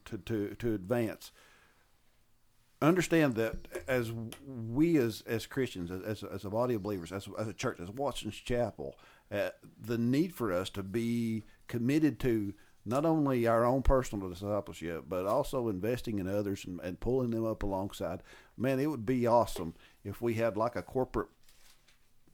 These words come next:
process where we could just mass,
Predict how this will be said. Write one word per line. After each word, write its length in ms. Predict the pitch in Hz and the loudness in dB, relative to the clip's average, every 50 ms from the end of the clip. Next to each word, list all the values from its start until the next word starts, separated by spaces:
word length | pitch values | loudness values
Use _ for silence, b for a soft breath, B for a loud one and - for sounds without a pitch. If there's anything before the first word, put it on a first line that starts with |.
| - - - - - _ _ _ _ _ - - _ - - - - | -20 -20 -20 -20 -20 _ _ _ _ _ -20 -20 _ -20 -16 -8 -2
process 720 | - 123 120 135 131 - - 110 101 98 95 - - - - - | 2 4 4 4 4 2 -2 -2 -2 -2 -4 -6 -6 -4 -4 -2
where 140 | 113 101 104 | -2 -2 -2
we 160 | 113 123 120 | 0 -2 -2
could 220 | - 107 95 98 | -2 -4 -10 -8
just 260 | 98 110 104 - - | -6 -6 -6 -6 -8
mass, 760 | 104 95 95 101 98 104 107 113 120 127 123 - - - - | -8 -6 -4 -4 -2 -2 -2 0 0 0 0 0 -2 -4 -6